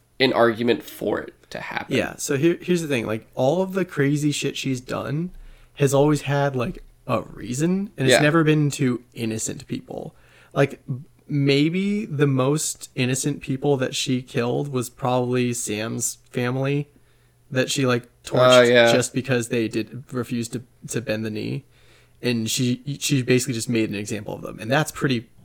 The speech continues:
Speaker 2: crazy, but there was at least a reason to it.
Speaker 1: Yeah.
Speaker 2: And so the reason why it makes no sense in episode five when she just, like, s-, starts torching the city is 'cause, like,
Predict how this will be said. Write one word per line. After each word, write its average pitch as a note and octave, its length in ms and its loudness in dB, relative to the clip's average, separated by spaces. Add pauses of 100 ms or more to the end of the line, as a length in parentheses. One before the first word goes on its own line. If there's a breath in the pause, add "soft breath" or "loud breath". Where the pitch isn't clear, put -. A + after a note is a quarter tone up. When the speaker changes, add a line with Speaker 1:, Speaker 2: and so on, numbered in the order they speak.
(380)
Speaker 2:
crazy, C3+ 560 -2 (500 soft breath)
but B2 580 2 (600)
there C3+ 240 6
was C3 160 4
at C3+ 100 -2
least C#3 220 -2
a A#2 60 -2
reason A2+ 560 -4 (180)
to - 200 -4
it. - 160 -20 (560)
Speaker 1:
Yeah. B2+ 300 4
Speaker 2:
And A#2 480 -4 (580 soft breath)
so B2+ 840 2 (160)
the C#3 200 0
reason D#3 440 2
why C3+ 300 2
it C3+ 400 -2
makes B2+ 300 -4
no C3 120 -2
sense B2+ 480 -4
in B2 300 -6
episode A#2+ 380 -6
five C#3+ 680 -6
when B2 260 -6
she B2 180 -4
just, B2 160 -4
like, C3 120 -2
s-, - 200 -6 (400)
starts B2+ 520 -2 (180)
torching C3 420 -4
the A2+ 60 -6
city D3 480 -4
is C3+ 100 -8
'cause, B2+ 180 -2
like, A#2+ 240 -6